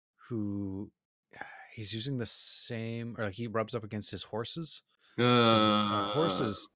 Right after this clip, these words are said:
Speaker 1: have that same enzyme thing where, like, the dude probably fucking smells like a horse. But there's a lot of people who don't bel-, who believe bathing makes you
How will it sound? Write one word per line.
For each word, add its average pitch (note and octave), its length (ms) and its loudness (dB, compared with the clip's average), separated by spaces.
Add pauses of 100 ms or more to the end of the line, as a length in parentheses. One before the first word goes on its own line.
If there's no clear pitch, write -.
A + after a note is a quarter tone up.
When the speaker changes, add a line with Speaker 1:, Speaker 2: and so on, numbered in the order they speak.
(120)
Speaker 1:
have A2 340 0 (140)
that A2 260 -2
same A2 640 -2 (380)
enzyme A#2 260 -2
thing G#2+ 140 -4
where, G#2 120 -2
like, G2 160 -2 (1000)
the A2+ 100 -4
dude A#2+ 340 -2
probably F#2+ 280 0
fucking - 340 -14
smells F#2 360 -8
like - 140 -14
a - 80 -14
horse. - 480 -12 (640)
But - 120 -8 (100)
there's G#2 240 -2
a A2 60 0
lot A2 180 2
of G#2 80 -4
people G#2 300 -6
who G2+ 180 -8
don't G2 260 -6
bel-, F#2+ 200 -8 (100)
who G#2+ 80 -10
believe A#2 340 -4
bathing G#2 400 0
makes F#2 260 -8
you F#2 120 -8